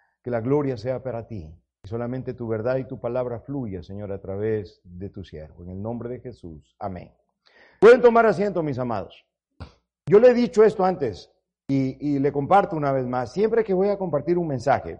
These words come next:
después de orar y pedirle dirección a Dios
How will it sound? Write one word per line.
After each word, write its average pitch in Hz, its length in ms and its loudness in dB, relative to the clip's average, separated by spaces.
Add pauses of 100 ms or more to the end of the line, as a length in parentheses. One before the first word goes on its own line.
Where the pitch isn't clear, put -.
(460)
después 131 400 -4
de 139 80 0
orar 156 460 4
y 135 60 -2
pedirle 139 560 -4
dirección 131 520 -6
a 135 100 -4
Dios 117 560 -4